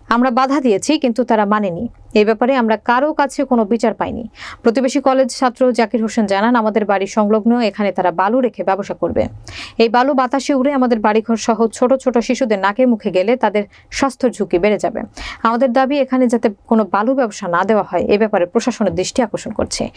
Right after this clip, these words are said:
এ ব্যাপারে অভিযুক্ত আনোয়ার ভেন্ডারের কাছে জানতে গেলে তার ব্যবহৃত মোবাইলে কোনো ফোন দিলে ফোন বন্ধ পাওয়া যায়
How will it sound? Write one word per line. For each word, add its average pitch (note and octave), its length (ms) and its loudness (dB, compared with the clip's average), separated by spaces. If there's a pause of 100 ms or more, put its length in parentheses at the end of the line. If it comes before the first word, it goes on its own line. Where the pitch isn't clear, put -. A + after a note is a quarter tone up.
(300)
এ A3 120 4
ব্যাপারে B3+ 280 2
অভিযুক্ত C4 320 0
আনোয়ার C4 360 0
ভেন্ডারের B3 420 2
কাছে A#3+ 280 0 (240)
জানতে A#3+ 340 0
গেলে F3+ 220 -2 (480)
তার G#3 120 2
ব্যবহৃত A#3 400 0 (160)
মোবাইলে A3 320 2
কোনো G3+ 220 -2
ফোন A#3+ 300 0
দিলে A#3+ 180 2 (160)
ফোন G#3+ 160 0 (380)
বন্ধ A3+ 180 2 (100)
পাওয়া - 220 -2
যায় - 140 -6